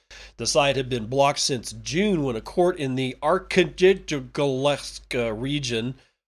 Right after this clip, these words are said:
ruled in favor of local prosecutors, saying the company was helping distribute information about Bitcoin and that the cr-,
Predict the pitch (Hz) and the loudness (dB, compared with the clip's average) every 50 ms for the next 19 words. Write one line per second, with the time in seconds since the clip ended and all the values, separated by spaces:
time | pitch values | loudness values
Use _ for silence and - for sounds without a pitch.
0 | _ - 127 156 170 175 180 180 180 175 151 151 156 - - 139 135 131 135 143 | _ -4 -2 2 6 8 8 8 6 4 0 -2 -4 -4 -2 -2 -2 0 -2 -2
1 | 143 127 - 120 123 127 113 110 110 113 117 117 - 113 - - 139 139 143 - | -4 -2 -2 -4 -4 -4 -6 -6 -6 -8 -6 -6 -8 -10 -4 -2 0 0 0 0
2 | 131 113 - 127 120 120 127 - - 139 131 127 117 110 - 135 131 120 120 120 | -4 -4 -6 -6 -4 -4 -4 -4 -2 -2 -2 -4 -4 -6 -6 -8 -8 -6 -6 -8
3 | 113 110 - 139 127 120 127 120 107 104 - - 131 120 117 110 107 113 113 - | -8 -6 -4 -4 -6 -6 -6 -8 -10 -10 -8 -8 -8 -8 -8 -8 -10 -10 -12 -12
4 | 110 104 107 107 - 107 107 98 104 101 95 104 135 135 - 123 135 123 120 120 | -10 -10 -8 -8 -8 -10 -8 -6 -6 -6 -6 -6 -8 -8 -6 -4 -4 -2 -2 -2
5 | 110 107 107 110 110 - 107 - - 123 131 - - | -4 -4 -6 -6 -8 -8 -12 -14 -10 -10 -10 -10 -10